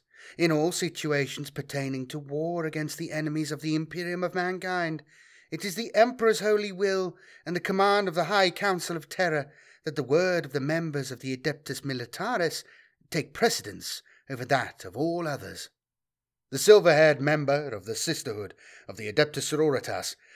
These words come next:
bowed to the planetary governor and stepped back, casting a brief glance over at Byzantine. The Arbites Marshal nodded to her in silent thanks,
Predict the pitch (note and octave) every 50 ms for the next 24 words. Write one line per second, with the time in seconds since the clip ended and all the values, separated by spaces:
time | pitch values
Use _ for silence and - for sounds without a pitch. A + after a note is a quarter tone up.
0 | - - - - G#2+ - D#3 D#3 D3 C3+ B2 A#2 G#2 F#2 - - _ - - A#2+
1 | C3 B2+ - D#3+ D#3+ D#3 C#3+ C3 - - C#3 C3 C#3+ D3 C#3+ C#3+ C#3+ D3 C#3+ C#3
2 | - - C#3 C3 - - D3 B2+ B2 - - - B2 G#2 F#2 F2 - - - _
3 | - - - - - - - D#3+ D#3+ D#3+ D#3 - E3 D#3 C#3+ C3 - D3+ E3 E3
4 | D#3 D3+ - - - D3+ D#3 D3 C3+ A#2 - - D3 C#3+ C#3+ B2+ A#2 C3+ C#3 C#3+
5 | C#3 - - C3+ C3 B2 - B2 A#2 G2 F#2+ - G2+ F2 F#2+ F#2 - _ _ _
6 | _ _ _ _ _ _ - C3+ D3+ E3+ E3 - A#3 A#3 A3+ A#3+ A3+ F3 C#3+ F3
7 | G3 G#3+ G#3+ - - G3 F3 E3 D#3 D#3+ F#3 A3 G3+ G3+ D3 - C3+ A#2+ G#2+ G2+
8 | F#2 F#2+ G2+ A2 G#2+ - C3+ C3+ C#3 C#3+ D3+ C#3 - F3+ D#3+ C3 G#2+ F2+ - -
9 | - -